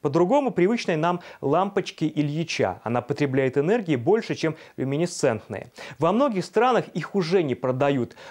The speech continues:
Вот вплоть до таких мелочей доходит дело экономии. Мы от всего этого никуда не денемся. Уже, кстати, принято решение о введении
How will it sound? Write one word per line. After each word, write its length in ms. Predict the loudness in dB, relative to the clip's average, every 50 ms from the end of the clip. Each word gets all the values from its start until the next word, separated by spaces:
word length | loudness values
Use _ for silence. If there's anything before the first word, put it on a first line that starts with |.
| -2 -2
Вот 160 | -2 -2 -2 -6
вплоть 320 | -10 -4 2 2 2 4
до 120 | 4 0 2
таких 440 | 2 0 0 0 -2 -4 -4 -2
мелочей 460 | -4 0 2 2 2 2 2 0 0 2
доходит 480 | 2 0 -2 0 -4 0 0 -2 -2
дело 320 | 2 2 2 4 4 4 2
экономии. 760 | 2 0 0 0 2 2 2 2 0 0 -4 -6 -10 -12 -14 _ _ _ _ _ _ _ _ _ _ _
Мы 240 | _ 2 4 4 4
от 120 | 4 2 0
всего 360 | -2 -2 0 4 4 4 4
этого 300 | 4 0 0 2 2 2
никуда 380 | 2 0 0 0 2 4 4
не 120 | 4 2 0
денемся. 480 | 0 0 0 0 0 -4 -4 -4 -2
Уже, 180 | -2 0 0 -2
кстати, 280 | 0 0 -2 0 0 -4
принято 480 | -2 0 0 0 2 0 0 0 -2
решение 440 | -2 -2 -2 2 2 2 2 2 0
о 100 | 0 0
введении 580 | 0 0 -2 0 2 0 2 2 2 0 0